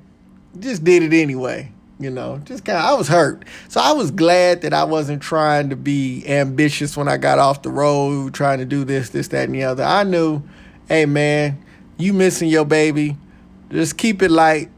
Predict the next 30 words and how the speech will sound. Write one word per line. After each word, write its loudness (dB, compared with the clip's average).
Go 4
to -2
bed, 2
wake -4
up, -4
and, -10
uh, -14
engage 0
the -2
day 0
filled -2
with -4
vigor 2
and -2
vitality 0
and, -4
you -4
know, -2
smash 2
it. -14
So -4
I 2
did 0
that, -2
but -4
it -4
was 0
a 0
rough 2
night. -4